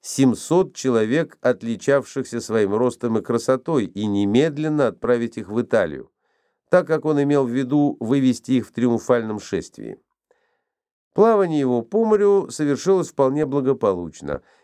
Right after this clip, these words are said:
и Рим готовился выйти ему навстречу, приветствовать точно таким же образом, как его отца. Особенную честь доставляло Титу то, что его отец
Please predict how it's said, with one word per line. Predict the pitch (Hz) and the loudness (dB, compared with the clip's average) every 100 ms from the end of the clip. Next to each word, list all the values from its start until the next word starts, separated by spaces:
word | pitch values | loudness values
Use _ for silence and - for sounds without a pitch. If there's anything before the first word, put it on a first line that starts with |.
| _ | _
и | 135 147 | 2 4
Рим | 208 226 | 4 2
готовился | 185 139 - 170 165 147 139 | 2 0 0 0 0 0 -2
выйти | 104 135 131 - | 0 0 0 0
ему | 117 131 | 2 4
навстречу, | 123 101 - - 117 120 117 - 85 | 2 0 -4 -4 2 2 2 -4 -10
приветствовать | - 85 90 110 - 98 92 - | -6 -4 0 0 -2 -6 -8 -6
точно | - 113 95 98 | -4 -4 -2 -4
таким | 90 87 87 85 | -2 -4 -4 -6
же | 73 85 | -2 0
образом, | 120 127 107 95 92 | 0 0 -2 -2 -2
как | - 90 | -4 -4
его | 87 82 | -4 -4
отца. | 73 - - 64 - _ _ _ _ _ _ _ _ _ _ _ _ - | -4 -6 -14 -14 -14 _ _ _ _ _ _ _ _ _ _ _ _ -2
Особенную | 110 - 156 156 143 135 131 117 | -2 2 0 2 2 4 4 2
честь | - 139 135 101 | 0 0 0 0
доставляло | 101 92 101 95 107 98 | -6 -2 -2 0 0 0
Титу | 87 113 101 101 | -4 -8 -4 -4
то, | - 110 | -2 -2
что | - 95 | -2 -2
его | 95 98 107 | 0 0 0
отец | - 98 - 131 147 131 - - | -2 -6 -4 0 2 2 -2 -20